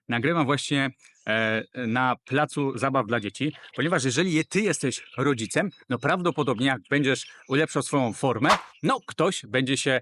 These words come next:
zajmował twoimi dziećmi, no prawdopodobnie będzie to twoja partnerka. I tu, e, pierwszą rzeczą, którą możesz zrobić,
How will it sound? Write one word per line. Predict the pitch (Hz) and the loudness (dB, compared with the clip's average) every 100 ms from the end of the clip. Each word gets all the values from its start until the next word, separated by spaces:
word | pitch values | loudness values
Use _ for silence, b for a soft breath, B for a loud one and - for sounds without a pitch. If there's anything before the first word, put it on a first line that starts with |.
| b b | b b
zajmował | 127 123 139 131 | -2 0 2 0
twoimi | - 127 117 | 0 0 0
dziećmi, | 104 - 240 | -2 -2 -2
no | 226 | -2
prawdopodobnie | 147 165 165 156 135 139 135 | 0 0 2 -2 -2 0 0
będzie | 131 123 | 0 -2
to | - | -4
twoja | 107 135 123 107 _ _ _ - | -6 0 0 -2 _ _ _ -4
partnerka. | 123 110 110 101 - - _ _ _ _ _ _ | -4 -2 -4 -4 -8 -16 _ _ _ _ _ _
I | 123 | -6
tu, | 139 185 113 | -2 -2 -2
e, | 110 120 117 | 0 0 0
pierwszą | - 185 - 170 | 0 -2 0 0
rzeczą, | 139 - 143 | 0 0 -2
którą | - 139 | 2 2
możesz | 123 143 143 | 4 2 2
zrobić, | 110 117 120 170 | 0 0 0 -4